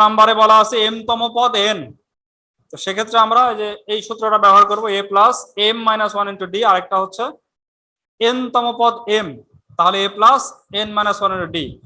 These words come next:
প্রশ্ন মতে এই দুইটা সমান সমান একটা এন আর একটা এম বসিয়ে দেব, বিয়োগ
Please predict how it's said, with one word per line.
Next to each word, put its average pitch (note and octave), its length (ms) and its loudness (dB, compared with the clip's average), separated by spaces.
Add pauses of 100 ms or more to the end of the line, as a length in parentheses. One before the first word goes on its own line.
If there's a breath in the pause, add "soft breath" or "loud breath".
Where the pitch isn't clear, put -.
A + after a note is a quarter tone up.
(240)
প্রশ্ন G#3+ 280 -2
মতে A#3+ 240 2
এই B3+ 120 2
দুইটা A3+ 160 -2
সমান A3 260 -2
সমান A3+ 180 2
একটা G#3+ 320 -2
এন A3 180 -2
আর G#3 160 2
একটা G3 140 -6
এম G3 220 -6
বসিয়ে G3 260 -4
দেব, G3+ 100 -4 (540)
বিয়োগ G3+ 320 0